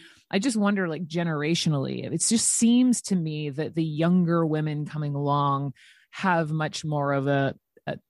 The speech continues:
a predilection to huddling in a way that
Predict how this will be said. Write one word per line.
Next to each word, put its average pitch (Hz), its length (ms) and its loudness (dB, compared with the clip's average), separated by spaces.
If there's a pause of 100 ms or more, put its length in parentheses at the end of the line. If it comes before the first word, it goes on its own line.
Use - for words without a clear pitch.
(100)
a - 60 -10
predilection 147 800 -2
to 202 280 2
huddling 131 600 -4
in 160 140 0
a 151 60 2
way 143 300 4
that 135 300 0